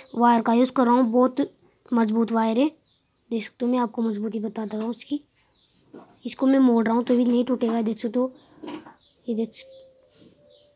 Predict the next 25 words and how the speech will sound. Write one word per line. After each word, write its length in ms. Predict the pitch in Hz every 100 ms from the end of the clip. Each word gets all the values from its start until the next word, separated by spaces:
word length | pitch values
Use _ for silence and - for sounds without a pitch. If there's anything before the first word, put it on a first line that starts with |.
| _ _ _ 587 571 _ _ _ _ _ _ _ -
तो 60 | -
अभी 280 | 247 269 269
इसको 240 | - 277
मैं 120 | 277
यहाँ 160 | 262 240
पे 140 | 262
दोनों 320 | 220 247 254 277 208 185 190
वायरों 300 | 240 240 233
के 120 | 226 226
terminal 440 | 240 233 233 233 - _ _ -
पर 340 | 247 240 233 240
लगा 260 | 233 233
देता 220 | 220 226
हूँ 80 | 240
मैं, 160 | 262 277 - - -
और 80 | 214
फिर 200 | - 269
आपको 360 | 240 220 240
दिखा 560 | 208 196 - 226 233 233
देता 200 | 240 254
हूँ 80 | 262
इसकी 240 | 254 254 247 - _ - _
voltage 580 | 240 233 214 254 240 220
और 160 | 233 220
आरपीएम। 480 | 220 - 233 285